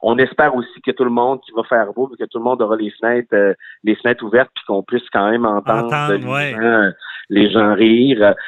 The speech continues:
Speaker 1: Euh, c'est sûr que ça a été, ça a été une demande puis un, un, un questionnement des artistes, mais entre ne rien faire puis essayer quelque chose, ben, on s'est dit, ça vaut la peine d'essayer quelque chose puis de,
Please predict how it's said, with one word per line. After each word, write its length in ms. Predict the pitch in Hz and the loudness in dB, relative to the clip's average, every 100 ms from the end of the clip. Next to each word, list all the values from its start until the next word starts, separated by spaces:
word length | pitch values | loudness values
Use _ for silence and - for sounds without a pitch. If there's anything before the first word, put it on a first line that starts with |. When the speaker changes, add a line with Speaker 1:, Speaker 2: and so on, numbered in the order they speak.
| - 92 | -4 0
Speaker 1:
Euh, 420 | 95 92 90 92 | 2 2 0 -2
c'est 100 | - | -4
sûr 140 | 107 - | -2 -2
que 60 | |
ça 80 | - | 2
a 40 | 117 | 0
été, 380 | - 131 131 - _ _ _ _ - | 2 2 2 -6 _ _ _ _ -2
ça 60 | 113 | 2
a 60 | |
été 400 | 110 - 143 147 | 2 2 2 4
une 380 | 123 110 107 113 | 4 2 -2 -2
demande 500 | 113 107 113 135 143 | 0 0 0 -2 -4
puis 140 | - 110 | -2 -2
un, 120 | 104 107 | -2 -2
un, 560 | 101 98 98 98 92 | -2 0 -2 -4 -4
un 80 | 104 | -4
questionnement 640 | - 123 - 120 107 120 | -2 -4 0 0 2 0
des 180 | 123 107 | 2 0
artistes, 540 | 104 - - 208 - _ | 0 -2 -2 -2 -4 _
mais 160 | 113 123 127 | -2 0 0
entre 380 | 160 185 - 120 | 0 -2 -2 -2
ne 80 | |
rien 300 | 107 110 135 | -2 0 -2
faire 440 | 120 113 160 190 127 - | 0 0 -2 -8 -16 -20
puis 100 | - | -2
essayer 380 | 131 - 135 156 | -2 0 -2 0
quelque 220 | - 117 - | -2 -2 -2
chose, 240 | 123 160 | -2 -2
ben, 80 | 120 | -4
on 60 | 113 | -2
s'est 220 | 120 113 117 | -2 -4 -2
dit, 180 | 131 143 - - - - - | -4 -4 -12 -20 -20 -20 -2
ça 120 | 110 | 0
vaut 140 | 117 143 | 2 2
la 120 | 117 | 2
peine 240 | 131 135 | 0 -2
d'essayer 340 | 120 113 113 117 | -4 -6 -8 -6
quelque 220 | 110 - | -8 -2
chose 220 | 123 127 | -2 -2
puis 100 | - | -2
de, 180 | 107 98 | 0 0